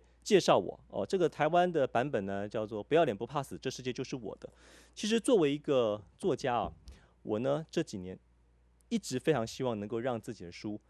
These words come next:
也能够在韩国出版，但是我过去做了非常非常多的努力啊，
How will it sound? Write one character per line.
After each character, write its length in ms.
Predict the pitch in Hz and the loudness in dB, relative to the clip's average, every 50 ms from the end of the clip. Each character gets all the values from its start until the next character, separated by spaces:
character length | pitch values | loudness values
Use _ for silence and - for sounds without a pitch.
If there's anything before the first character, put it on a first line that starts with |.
| - - _ _ _ | -20 -20 _ _ _
也 220 | - 127 123 117 101 | 0 2 4 4 4
能 180 | 98 101 120 | 4 0 0
够 200 | 135 165 147 127 | 0 0 0 2
在 300 | 120 - 135 110 92 92 - | 2 2 0 0 0 -2 -6
韩 300 | - - - - 98 110 | -12 -10 -6 -6 -4 -4
国 200 | 131 - 98 101 | -6 -6 -8 -8
出 240 | - - - - 120 | -8 -8 -10 -10 -6
版， 220 | 113 - 85 - - _ _ _ _ _ _ _ _ _ | -4 -4 -6 -6 -8 _ _ _ _ _ _ _ _ _
但 180 | - 202 165 | 2 2 2
是 260 | 139 - - 156 110 - _ _ _ _ | 2 0 -4 -4 -6 -6 _ _ _ _
我 80 | - 120 | -8 -8
过 160 | - - 185 | -4 -4 -4
去 100 | 180 180 | -4 -2
做 140 | 160 175 160 | -2 -2 -2
了 60 | 143 | -2
非 260 | 127 - - - 175 | -2 -4 0 0 0
常 180 | 185 160 123 117 | 2 0 -2 -6
非 180 | - - 151 147 | -4 -2 -2 -2
常 140 | 131 113 | -2 -4
多 140 | 113 - 139 | -6 -6 -6
的 120 | 131 131 117 | -6 -6 -6
努 300 | 120 123 117 92 87 101 | -6 -6 -8 -8 -8 -8
力 200 | 135 143 131 113 | -6 -4 -2 -2
啊， 140 | 101 95 | -2 -2